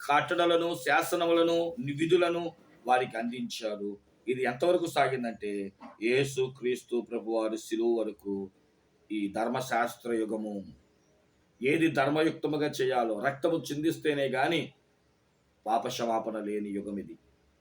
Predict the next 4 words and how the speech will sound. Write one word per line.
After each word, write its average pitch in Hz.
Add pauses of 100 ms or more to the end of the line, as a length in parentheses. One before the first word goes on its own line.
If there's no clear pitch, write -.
(140)
ధర్మశాస్త్ర 98
యుగముగా 90
సాగింది. 71 (1300)
ఒకటి 180